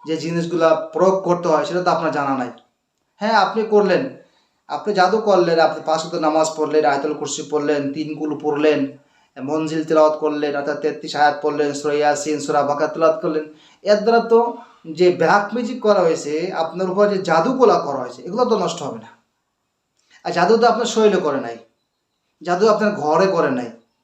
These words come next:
এটা পড়ার দ্বারা আপনি আমল হ-, আপনি আমল করতে পারবেন, আপনি নিজে সওয়াব পাবেন, ব্যক্তিগতভাবে আপনি সুস্থ থাকবেন, আপনার ক্ষতি করতে পারবে না। কিন্তু আপনাকে যে ক্ষতি করার জন্য আপনার ব্যবসার উপরে যে কুফরি করছে,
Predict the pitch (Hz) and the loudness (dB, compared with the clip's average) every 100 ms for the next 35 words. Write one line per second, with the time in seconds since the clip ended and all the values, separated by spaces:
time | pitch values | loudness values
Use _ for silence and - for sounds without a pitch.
0 | _ _ _ _ _ _ _ 190 220 - | _ _ _ _ _ _ _ -6 -4 0
1 | 214 214 208 226 233 180 - 202 165 196 | 2 2 2 2 2 2 0 -2 2 2
2 | 185 165 160 147 - 185 190 - - 165 | 2 0 0 -2 -2 -4 -4 -6 -2 2
3 | 240 220 214 185 160 143 160 208 254 - | 4 4 2 0 0 0 2 2 0 -8
4 | - _ _ _ - 165 - 196 196 202 | -20 _ _ _ -12 -10 -8 -6 -4 -4
5 | 202 233 254 - 160 135 120 - _ _ | 0 4 4 2 -2 -4 -10 -16 _ _
6 | _ _ 135 214 220 269 254 247 226 220 | _ _ 0 0 0 -2 2 4 4 4
7 | 214 185 - 196 254 349 - _ - 311 | 4 4 0 -4 -4 -6 -14 _ -6 -6
8 | - 302 285 - 127 123 - 233 233 233 | -4 -4 -2 -4 -6 -12 -6 -4 -2 -2
9 | 233 208 220 220 180 147 - 247 - - | 0 2 2 2 0 -4 -6 -10 -16 -20
10 | _ _ _ _ 202 208 226 240 175 185 | _ _ _ _ -4 -2 0 0 0 -2
11 | 190 190 180 180 - - 208 196 175 165 | -4 -2 -2 -4 -4 -4 -2 2 2 2
12 | 151 156 180 170 160 165 165 135 143 - | -2 0 0 0 -2 -2 -4 -2 -2 -2
13 | 175 180 190 185 170 170 233 226 226 185 | -2 -2 0 0 0 -2 0 0 0 0
14 | 151 - | -2 -4